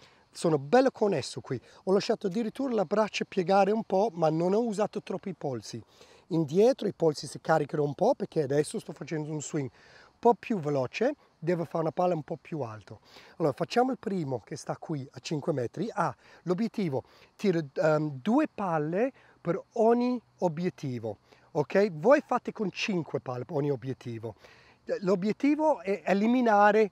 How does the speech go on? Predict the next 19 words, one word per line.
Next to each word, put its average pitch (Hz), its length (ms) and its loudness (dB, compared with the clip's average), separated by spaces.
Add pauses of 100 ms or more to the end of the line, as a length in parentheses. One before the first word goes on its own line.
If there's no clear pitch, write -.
(140)
una 214 240 4
di 196 160 -2
queste 190 320 -4
distanze. 143 580 -2
Allora, 170 220 6
se - 160 -2
io 233 220 2 (120)
mando 175 300 2
una 175 80 -2
palla 175 240 -2
dentro, 285 460 0
quella 202 200 -6
distanza 202 500 -2
è 196 40 -4
eliminata, 165 600 -2 (400)
posso 202 280 -4
passare 185 400 -2
il 185 80 -4
secondo, 113 640 -6